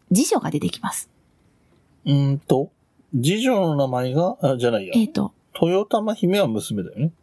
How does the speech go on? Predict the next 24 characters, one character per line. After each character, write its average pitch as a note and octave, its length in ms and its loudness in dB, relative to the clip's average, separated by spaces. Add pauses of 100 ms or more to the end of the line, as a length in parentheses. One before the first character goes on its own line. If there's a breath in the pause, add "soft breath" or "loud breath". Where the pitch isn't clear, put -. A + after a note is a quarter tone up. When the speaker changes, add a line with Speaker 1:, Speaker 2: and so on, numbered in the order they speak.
(180)
Speaker 1:
娘。 G3+ 420 0 (160)
豊 B3+ 200 2
玉 B3 260 2
姫 G#3+ 320 2
と F#3 140 -2
い F3+ 80 0
う F3+ 60 -2
娘 B3 460 2
が A3 140 2
い G3+ 100 -4
て、 - 300 -2
そ - 160 0
れ C#4+ 160 4
に D#4 220 -2
仕 - 100 -2 (180)
え B3+ 140 2
て G#3+ 140 0
い G3 100 2
る F#3+ 140 2
次 A3 180 2
女 F3+ 160 2
が G3 260 -2 (140)
Speaker 2:
う D3 60 2
ん。 F#2+ 320 0